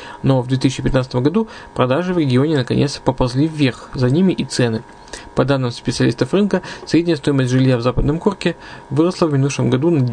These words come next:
на десять-пятнадцать процентов. Более того, в шестнадцатом году ожидается рост еще на пять процентов.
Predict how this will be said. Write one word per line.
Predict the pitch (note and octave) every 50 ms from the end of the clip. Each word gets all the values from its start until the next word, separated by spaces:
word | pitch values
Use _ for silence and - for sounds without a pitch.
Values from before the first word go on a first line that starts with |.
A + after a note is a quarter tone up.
| - -
на | C3+ C3+ C3 C3 C3+ C3+ A#2+ B2
десять-пятнадцать | A#2 B2 C#3+ - - C#3 C3+ - A#2+ - B2+ A#2 B2 - -
процентов. | - B2+ B2+ - B2 A2+ - - - - - - - - - - - -
Более | C3 B2+ C#3 B2+ B2+
того, | A#2+ - B2+ D#3 E3+
в | -
шестнадцатом | - - - - C3 B2 - C3 B2
году | B2 B2 D3 F#3
ожидается | F#3 C#3 B2+ B2+ A#2+ - - C#3
рост | A#2+ B2+ C#3+ D3 -
еще | B2+ - - C#3+
на | D3 C#3+
пять | C3 - A#2+ A#2
процентов. | - C#3 A#2+ - - C3 C3 - -